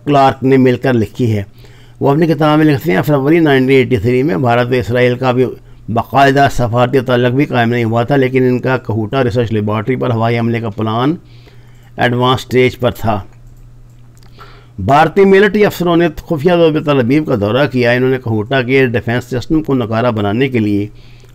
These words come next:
जदीद इलेक्ट्रॉनिक आलात की ख़रीदारी की। नई दिल्ली को अपना प्लान इस वजह से मनसूख करना पड़ा,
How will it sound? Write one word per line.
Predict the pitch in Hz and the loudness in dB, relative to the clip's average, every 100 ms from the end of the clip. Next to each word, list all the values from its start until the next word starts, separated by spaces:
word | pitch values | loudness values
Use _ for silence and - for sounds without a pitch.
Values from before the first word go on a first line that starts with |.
| - - | -20 -10
जदीद | 117 139 127 156 170 156 | -4 -2 2 2 2 2
इलेक्ट्रॉनिक | 131 127 - 131 135 131 | 0 0 -2 0 0 0
आलात | 120 117 117 | 0 2 0
की | 131 | -4
ख़रीदारी | 120 107 98 98 113 | -4 -2 0 0 -2
की। | 113 135 127 - - - - - 139 | -2 -2 -4 -6 -20 -20 -20 -12 -2
नई | 156 180 | 2 4
दिल्ली | 160 160 156 170 | 6 4 4 2
को | 160 | 2
अपना | 143 135 | 2 0
प्लान | 120 120 127 151 156 - - - - - - - - - - - - - - - - - - | 0 2 4 2 0 -10 -20 -20 -20 -20 -20 -20 -20 -20 -20 -20 -20 -20 -20 -20 -20 -20 -6
इस | 123 - | -6 0
वजह | 175 180 | 2 4
से | 151 | 4
मनसूख | 151 139 139 151 | 4 4 2 2
करना | 147 131 131 | 2 2 2
पड़ा, | 123 123 | 0 2